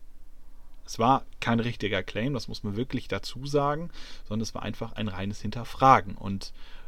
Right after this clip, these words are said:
ähm, ja, Horner sagte dann auch noch im motorsportmagazin Punkt com, „Wir stellen hier nur ein paar Fragen.“ Und das tun irgendwo alle Teams. Es liegt jetzt also daran,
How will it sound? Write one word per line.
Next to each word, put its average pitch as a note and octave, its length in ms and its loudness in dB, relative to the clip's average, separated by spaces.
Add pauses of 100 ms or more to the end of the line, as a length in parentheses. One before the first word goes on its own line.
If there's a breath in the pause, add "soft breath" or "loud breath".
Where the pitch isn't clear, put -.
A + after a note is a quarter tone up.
(280 loud breath)
ähm, G2 580 -2 (420)
ja, F2+ 200 -4
Horner A#2 360 4
sagte A2+ 340 2
dann A#2+ 220 0
auch A2+ 240 -2
noch A#2+ 340 0
im A2 380 0 (100)
motorsportmagazin G#2+ 1200 -2
Punkt G2 200 -2
com, B2 300 0 (760 loud breath)
„Wir B2 160 2
stellen C#3+ 420 2
hier D3 320 2
nur C#3 480 2
ein C#3 160 -2
paar B2+ 200 0
Fragen.“ B2+ 680 8 (640)
Und G#2+ 120 0
das - 160 -2
tun D#3+ 420 2
irgendwo D3 480 6
alle A3+ 260 10
Teams. G2 440 0
Es - 160 -4
liegt E3 320 2
jetzt - 260 4
also A2+ 400 2 (140)
daran, D3+ 680 6